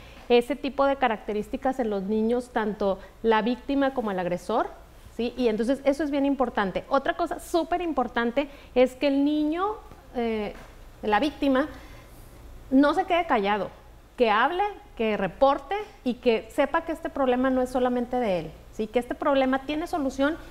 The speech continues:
y que tiene un, un, o sea, que hay herramientas que hay que buscar. Entonces, que sepa levantar la voz y que no se quede con eso, que no, porque eso,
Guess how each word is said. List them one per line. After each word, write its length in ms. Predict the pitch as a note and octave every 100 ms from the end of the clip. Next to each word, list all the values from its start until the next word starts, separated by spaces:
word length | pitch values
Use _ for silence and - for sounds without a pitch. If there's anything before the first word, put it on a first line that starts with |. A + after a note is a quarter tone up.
| -
y 80 | C4
que 140 | B3+
tiene 420 | - A#3+ A#3+ C4 - - B3 B3+
un, 400 | A#3+ A#3 B3 B3
un, 320 | B3+ A#3+ A#3
o 80 | A3
sea, 100 | A#3+
que 160 | B3 -
hay 220 | B3 C#4
herramientas 540 | D4+ D4 C4 B3+ C4+ -
que 100 | B3
hay 40 |
que 120 | B3
buscar. 440 | A#3 A#3 - F3+ - F#3
Entonces, 380 | F#3 G3 A3+ - - - -
que 200 | B3 A3+
sepa 400 | - - - G4 G#4+ - -
levantar 540 | A#3+ A#3+ A3+ A3+ B3+ B3+
la 100 | D4+
voz 220 | C#4+ D#4+
y 80 | B3+
que 140 | -
no 120 | A3 A3+
se 140 | D4+
quede 240 | C#4 C4+
con 160 | C4 G#3
eso, 240 | F#3 F3+ -
que 80 |
no, 200 | G#3 A3+
porque 360 | - - A#3 A#3
eso, 180 | A#3